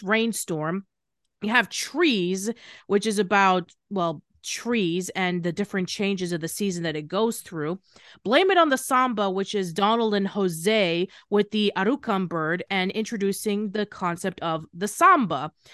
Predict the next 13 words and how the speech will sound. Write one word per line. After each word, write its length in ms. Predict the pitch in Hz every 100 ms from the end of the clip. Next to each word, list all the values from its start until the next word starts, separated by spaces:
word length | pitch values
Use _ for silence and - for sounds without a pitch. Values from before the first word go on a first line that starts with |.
| - -
And 260 | 208 208
as 140 | 240 240
mentioned 460 | 262 240 226 190
before, 520 | 202 - 370 254 220 208
that 140 | 214
this 160 | 240 247
is 80 |
the 100 | 202
last 360 | 202 220 233 -
time 240 | 240 208
that 160 | 196 185
we'll 160 | 190 185
see 520 | - 320 269 190